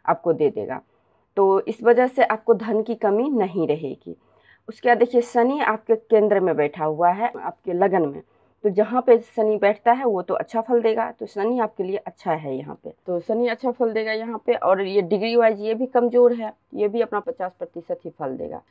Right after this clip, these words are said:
शुक्र को देखिए, शुक्र भी आपका जो अगर ग्रह को देखते हैं तो शुक्र भी यहाँ पे है, तो शुक्र भी आपको वृद्धावस्था में है आपका ये शुक्र, डिग्री वाइज ट्वेंटी डिग्री पे है, तो यहाँ भी कमज़ोर है। सूर्य भी कमज़ोर, बुध भी कमज़ोर, ठीक है, कुंडली नॉर्मल है,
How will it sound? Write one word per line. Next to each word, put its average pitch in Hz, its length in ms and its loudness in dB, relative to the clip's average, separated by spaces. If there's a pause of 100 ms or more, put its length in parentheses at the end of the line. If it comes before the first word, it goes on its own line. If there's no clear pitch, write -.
(180)
शुक्र 254 220 -4
को 247 140 4
देखिए, 214 400 0
शुक्र 240 340 -4
भी 240 180 -2
आपका 202 420 -2
जो 196 120 -6
अगर 196 160 -8
ग्रह 202 260 -6
को 202 160 -10
देखते 185 320 -10
हैं 202 100 -6
तो 196 120 -12
शुक्र 214 320 -8
भी 214 140 -6
यहाँ 208 260 -6
पे 214 60 -2
है, 202 260 -8 (160)
तो 190 280 -4
शुक्र 233 380 -6
भी 262 200 -2
आपको 220 420 4
वृद्धावस्था 190 720 -2
में 185 140 -4
है 185 160 -6
आपका 165 300 -6
ये 160 240 -6
शुक्र, - 380 -14 (120)
डिग्री 170 240 -6
वाइज 165 360 -4 (200)
ट्वेंटी 165 280 -6
डिग्री 165 240 -8
पे 170 120 -8
है, 170 120 -8
तो 160 120 -12
यहाँ 170 200 -10
भी 175 100 -6
कमज़ोर 151 420 -8
है। 151 180 -14 (300)
सूर्य 311 420 -2 (260)
भी 226 160 -2
कमज़ोर, 214 440 2
बुध 208 200 -2
भी 226 120 -2
कमज़ोर, 214 380 -2 (160)
ठीक 294 300 -12
है, 262 100 0
कुंडली 233 460 -4 (140)
नॉर्मल 180 420 -4
है, 170 220 -12